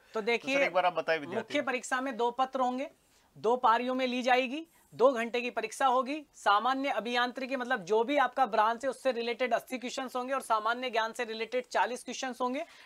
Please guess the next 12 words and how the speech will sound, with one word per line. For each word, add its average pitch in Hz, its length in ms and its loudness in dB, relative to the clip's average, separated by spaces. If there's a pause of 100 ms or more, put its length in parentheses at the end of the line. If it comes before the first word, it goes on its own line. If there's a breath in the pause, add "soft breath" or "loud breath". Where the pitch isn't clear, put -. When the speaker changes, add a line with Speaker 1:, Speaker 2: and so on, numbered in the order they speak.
(120 loud breath)
Speaker 2:
ठीक 240 120 -2
है? 269 60 4
ये 254 140 2
पेपर, 240 380 -2
ये 233 160 0
पत्र 247 380 -2
संख्या 240 300 -2
एक 202 280 -2
की 262 140 -6
बात 240 240 2
हो 247 80 0
गई। 285 180 -6